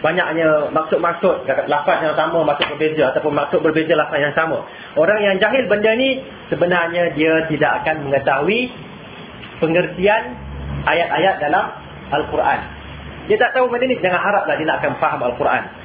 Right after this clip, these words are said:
"Wa man alimahu," dan siapa yang tahu benda-benda ni, barulah dia syub-, syubhah-syubhah. Okey,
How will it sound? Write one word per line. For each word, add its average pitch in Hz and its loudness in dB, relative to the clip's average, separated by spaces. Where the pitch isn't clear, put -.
"Wa 147 4
man 277 2
alimahu," 196 2
dan - 2
siapa 165 0
yang 170 2
tahu 269 2
benda-benda 185 2
ni, 185 2
barulah 202 4
dia 214 2
syub-, 202 2
syubhah-syubhah. 214 2
Okey, 180 2